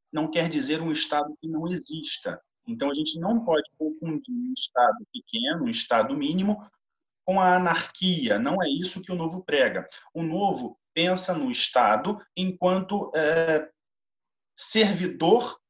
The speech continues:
das principais necessidades de uma sociedade. Quais são as principais necessidades de uma sociedade? Na concepção do Novo,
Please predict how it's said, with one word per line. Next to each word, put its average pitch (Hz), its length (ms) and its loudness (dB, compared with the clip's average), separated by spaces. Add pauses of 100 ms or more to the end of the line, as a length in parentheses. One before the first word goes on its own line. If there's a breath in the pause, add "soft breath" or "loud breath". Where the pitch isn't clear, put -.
(240)
das 180 320 6
principais 214 920 2
necessidades 185 840 0
de 160 100 -4
uma 180 160 0
sociedade. 165 720 2 (280)
Quais 262 220 6
são 208 220 0
as 185 100 0
principais 151 640 -2
necessidades 139 640 -2
de 127 60 -6
uma 131 120 -2
sociedade? 120 720 -2 (540)
Na 135 220 4
concepção 123 600 -4
do 139 80 -2
Novo, 113 400 -2